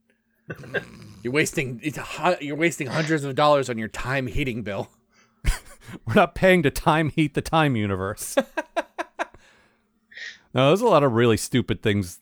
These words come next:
Speaker 2: like, with, with all of that. But then there's one good moment where, uh, uh, Pike says, uh,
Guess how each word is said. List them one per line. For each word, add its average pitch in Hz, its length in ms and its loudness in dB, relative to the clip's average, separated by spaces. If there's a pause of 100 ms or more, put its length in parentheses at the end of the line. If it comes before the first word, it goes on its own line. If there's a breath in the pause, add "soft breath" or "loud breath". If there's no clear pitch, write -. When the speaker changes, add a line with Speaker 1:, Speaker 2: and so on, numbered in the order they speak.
Speaker 2:
like, 101 260 0
with, 107 240 -2
with 127 220 -2
all 113 160 4
of 101 80 0
that. 104 240 0
But 110 100 -4
then 139 140 4
there's 151 180 0
one 135 200 0
good 127 120 0
moment 113 320 0
where, 101 320 -2
uh, 92 180 0 (760 soft breath)
uh, 98 260 2
Pike - 340 0
says, 95 420 -2
uh, 90 300 2